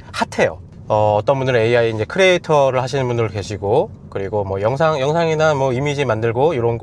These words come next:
혹은 전자책을 만들어서 잘 하시는 분도 계시고 다양한데, 저는, 어, 만약에 강사를 꿈꾸신다면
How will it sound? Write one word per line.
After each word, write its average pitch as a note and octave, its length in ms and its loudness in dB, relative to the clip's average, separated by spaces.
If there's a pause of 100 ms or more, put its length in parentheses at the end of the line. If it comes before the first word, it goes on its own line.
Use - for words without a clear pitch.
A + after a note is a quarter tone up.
혹은 C#3+ 320 0 (260)
전자책을 E3+ 480 2
만들어서 G#2+ 560 0 (100)
잘 A#2 240 2
하시는 C#3 280 -4
분도 B2+ 180 -2
계시고 G2+ 380 -4 (240)
다양한데, B2+ 680 0 (320)
저는, D3+ 560 2 (380)
어, A2 380 4
만약에 A2+ 300 0
강사를 A3+ 600 2
꿈꾸신다면 B2 840 0